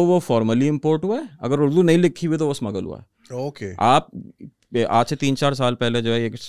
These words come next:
Speaker 1: इस टाइप का बैरियर लगाया गया था कि जी उर्दू में लेबलिंग होना ज़रूरी है अगर कुछ आपने खाने का आइटम इंपोर्ट करना है।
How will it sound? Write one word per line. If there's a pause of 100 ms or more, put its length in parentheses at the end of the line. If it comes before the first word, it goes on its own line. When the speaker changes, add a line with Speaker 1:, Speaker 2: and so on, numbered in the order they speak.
(180)
Speaker 1:
इस
टाइप
का
बैरियर
लगाया
गया
था (360)
कि
जी
उर्दू
में
लेबलिंग
होना
ज़रूरी
है
अगर
कुछ
आपने (200)
खाने
का
आइटम
इंपोर्ट
करना
है।